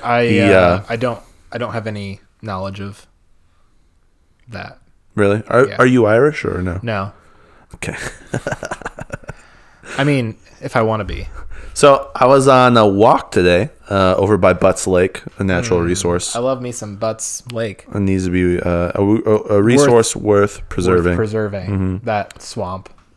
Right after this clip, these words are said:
Speaker 2: It's beautiful.
Speaker 1: That,
Speaker 2: And
Speaker 1: that swamp that that poor farmer has just been trying to farm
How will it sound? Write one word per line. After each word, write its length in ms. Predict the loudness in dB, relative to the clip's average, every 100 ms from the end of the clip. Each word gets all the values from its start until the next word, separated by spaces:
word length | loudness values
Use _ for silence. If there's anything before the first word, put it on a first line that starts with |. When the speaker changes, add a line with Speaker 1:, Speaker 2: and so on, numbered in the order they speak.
| -2
Speaker 2:
It's 300 | -2 -2 -8
beautiful. 520 | -6 -2 -2 -4 -8 -4
Speaker 1:
That, 140 | 0
Speaker 2:
And 260 | 2 4 2
Speaker 1:
that 200 | 0 -2
swamp 420 | -2 0 0 -4
that 100 | -2
that 200 | -2 -2
poor 220 | 0 0
farmer 520 | 2 -2 0 -2 -4
has 220 | -4 -6 -6
just 180 | -6
been 140 | -6 -4
trying 240 | -2 -2
to 80 | -6
farm 580 | -6 -6 -6 -10 -12